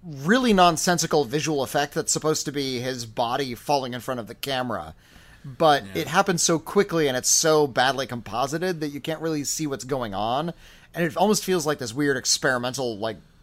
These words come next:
Speaker 1: video short for a second.
Speaker 2: Yeah. Uh, I think that's about all I have to say about the, the first series. Uh,
Speaker 1: Hmm.
Speaker 2: the next one, uh, sorry, the, the first, uh, episode. That's what they have on television.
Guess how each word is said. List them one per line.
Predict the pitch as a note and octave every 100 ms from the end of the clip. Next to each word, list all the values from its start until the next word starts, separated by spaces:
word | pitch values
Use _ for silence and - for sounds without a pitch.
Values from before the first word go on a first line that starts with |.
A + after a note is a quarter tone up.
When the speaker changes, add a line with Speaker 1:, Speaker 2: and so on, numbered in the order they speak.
| -
Speaker 1:
video | A#2 A#2+ C#3 B2+ A#2 G#2+
short | - B2+ G#2 -
for | A#2
a | G2+
second. | - G#2 G2+ F#2 E2+ - - - - - - - -
Speaker 2:
Yeah. | - E2+ F2 - - - - _
Uh, | A#2+ B2 B2 B2 A#2+ A#2+ A#2 - - - _ _ _ -
I | C3+
think | B2 G3
that's | F#3+ E3
about | C#3+ C#3
all | C3 B2+
I |
have | B2
to | G#2+
say | - B2 A2+
about | A2 G#2
the, | A2+ G#2 G2
the | F#2+
first | F2 A#2+ G#2 -
series. | G#2+ G#2 G2 F#2 -
Uh, | A2 A2+
Speaker 1:
Hmm. | G#2
Speaker 2:
the | A#2
next | C#3+ E3+ -
one, | C#3 B2 A#2+ A#2 A#2 - _ - - - -
uh, | A2 A2 A2
sorry, | A2+ G#2+
the, | A2+ G#2
the | G#2
first, | G2+ A2 - -
uh, | F#2 F2 E2 _ _ - - - -
episode. | F2+ - - E2 C#2 - - _ - - - - - - - - -
That's | G2+ -
what | F#2
they | F2
have | F2 D#2
on | D#2+
television. | F2+ D2+ D2+ - -